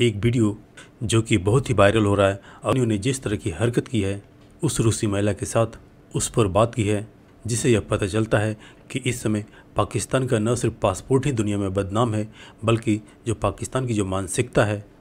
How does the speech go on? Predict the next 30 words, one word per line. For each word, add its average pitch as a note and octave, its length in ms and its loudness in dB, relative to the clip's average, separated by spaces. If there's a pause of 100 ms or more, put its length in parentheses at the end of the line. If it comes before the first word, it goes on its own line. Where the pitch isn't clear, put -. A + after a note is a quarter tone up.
(180)
और G#2+ 120 -2 (100)
पाकिस्तान A#2+ 400 -2
की A2 120 -6
जो F#2+ 160 -2
सोच - 400 0
है E2+ 160 -6 (300)
वह A2+ 180 4
भी B2+ 120 2
बदनाम F#2+ 440 -2
है। E2+ 160 -8 (300)
वैसे A2 260 2
तो A#2+ 260 -2
आए A#2 160 4
दिन G#2+ 140 0
यह G2 160 0
देखने A#2 320 0
को G#2+ 140 -4
मिलता G#2+ 280 0
ही A#2+ 140 0
है, G#2+ 160 -4 (380)
ख़ासतौर A2+ 360 0
से G#2+ 240 -2 (300)
सोशल B2 320 2
मीडिया G#2 260 2
के G2+ 160 -2
बाद G2+ 260 2 (300)
रोज़ B2 280 4
कोई A2+ 160 0
न G#2+ 80 0
कोई A2+ 300 2